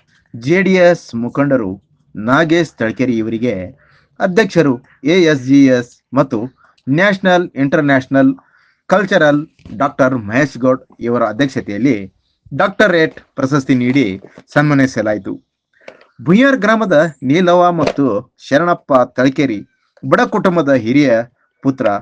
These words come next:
ತನ್ನ ಕಷ್ಟದ ಜೀವನದಲ್ಲಿ ಕೂಡ ಸಮಾಜದ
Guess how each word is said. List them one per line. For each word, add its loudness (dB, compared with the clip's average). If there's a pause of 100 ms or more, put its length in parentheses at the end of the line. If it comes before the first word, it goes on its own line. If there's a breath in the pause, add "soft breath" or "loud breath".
(260)
ತನ್ನ 0
ಕಷ್ಟದ -2
ಜೀವನದಲ್ಲಿ 0 (280 loud breath)
ಕೂಡ 0 (420)
ಸಮಾಜದ 0